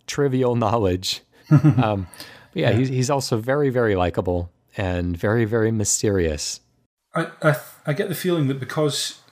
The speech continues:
Speaker 2: the implication is because he's blind, he's got used to a world where he's not really in control of what's going on around him, or he's not sure of what's going on around him, so he's actually
Speaker 1: Hmm.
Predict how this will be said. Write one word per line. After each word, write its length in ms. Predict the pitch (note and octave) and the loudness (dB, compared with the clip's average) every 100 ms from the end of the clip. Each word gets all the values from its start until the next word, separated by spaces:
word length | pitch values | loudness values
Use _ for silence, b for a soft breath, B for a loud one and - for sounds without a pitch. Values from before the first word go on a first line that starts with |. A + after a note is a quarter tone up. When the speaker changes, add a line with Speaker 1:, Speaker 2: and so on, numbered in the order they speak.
| _ | _
Speaker 2:
the 200 | C#3+ D3 | -4 0
implication 600 | D3+ D3+ - D3+ C#3+ - A#2 | 0 0 -2 0 0 -2 -4
is 80 | |
because 380 | A2+ C3 C3+ B2+ | -6 -2 -2 0
he's 120 | C3 | -4
blind, 400 | A2+ C#3 B2 A#2 | -2 0 0 -2
he's 160 | A2+ B2+ | -4 -4
got 240 | D3 C#3+ | -4 -2
used 320 | B2 C#3 - - | -2 -2 -2 -2
to 140 | B2 | -2
a 60 | B2 | 0
world 400 | B2 B2 A#2+ B2 | 0 0 0 -2
where 120 | A#2+ | -2
he's 200 | A#2+ A2+ | -2 0
not 280 | B2+ B2 - | 0 0 0
really 240 | B2+ B2+ | 2 2
in 120 | B2 | 0
control 480 | A#2+ C3 - C3 C3 | -2 -4 0 2 2
of 100 | C3 | 2
what's 180 | C3+ - | -2 -2
going 220 | C#3 C3 | -2 0
on 100 | C3 | 0
around 300 | C3 C3+ D3+ | 2 0 0
him, 140 | F3 C3+ | 0 0
or 100 | B2 | 0
he's 100 | B2+ | -2
not 120 | C3 | -4
sure 380 | - - C3+ C3+ | -2 0 2 2
of 100 | C3 | 2
what's 220 | D3 - | 0 0
going 180 | D3 C#3 | 2 2
on 100 | C#3 | 2
around 300 | C3+ C3+ C3+ | 2 2 0
him, 160 | D3 | -2
so 280 | C3+ - C3 | 0 0 0
he's 200 | C3 B2 | 0 0
actually 520 | C#3 C#3 - C3+ C3 | 0 -2 -2 0 2
Speaker 1:
Hmm. 120 | B2 | 0